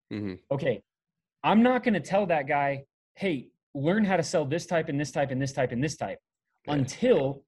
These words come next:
Speaker 2: he gets to the point where it's like clockwork. He hits an aggressive buyer, boom, sold every single time,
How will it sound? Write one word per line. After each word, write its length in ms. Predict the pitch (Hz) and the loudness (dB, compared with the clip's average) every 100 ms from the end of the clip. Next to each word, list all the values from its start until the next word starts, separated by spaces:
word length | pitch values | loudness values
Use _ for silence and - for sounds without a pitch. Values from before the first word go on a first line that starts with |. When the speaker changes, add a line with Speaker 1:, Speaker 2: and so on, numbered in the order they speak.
| _ | _
Speaker 2:
he 120 | - 175 | -10 -2
gets 260 | 190 196 | -2 -2
to 80 | - | -6
the 120 | 151 | -6
point 360 | 135 147 180 208 | -4 -2 -2 -2
where 220 | 139 147 | -2 0
it's 160 | 135 135 | -2 -2
like 240 | 127 110 | -4 -4
clockwork. 600 | - - 156 156 - 104 - _ | -8 0 2 2 -2 -10 -12 _
He 100 | - | -2
hits 200 | 143 180 | -2 -2
an 60 | 190 | -4
aggressive 360 | 175 175 170 135 | 0 2 0 0
buyer, 420 | 139 170 208 208 _ _ | 2 2 0 -4 _ _
boom, 300 | 175 156 104 | 2 2 2
sold 380 | 98 - 123 95 _ | -4 -2 -2 -2 _
every 300 | 151 160 170 | -2 0 -4
single 320 | - 160 147 | -6 -4 -4
time, 320 | 131 131 139 | -4 -4 -6